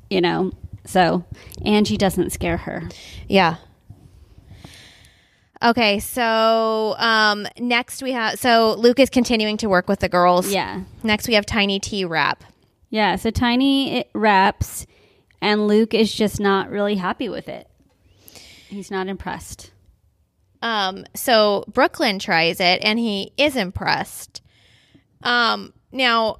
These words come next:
Speaker 2: I just have to weigh on this a little bit, and I am no expert, but I'm just <laughs> gonna say my opinion. I did not think that Tiny T had a bad audition.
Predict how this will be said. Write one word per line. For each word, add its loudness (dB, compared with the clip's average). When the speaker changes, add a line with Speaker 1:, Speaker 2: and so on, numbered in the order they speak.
Speaker 2:
I 4
just 4
have 0
to -2
weigh 2
on -4
this -4
a -2
little 0
bit, -2
and -2
I -2
am -4
no 0
expert, -2
but 2
I'm 0
just 4
<laughs> 0
gonna 6
say 4
my 2
opinion. -2
I 2
did 2
not -2
think -4
that 0
Tiny -2
T -2
had 0
a 2
bad 4
audition. 0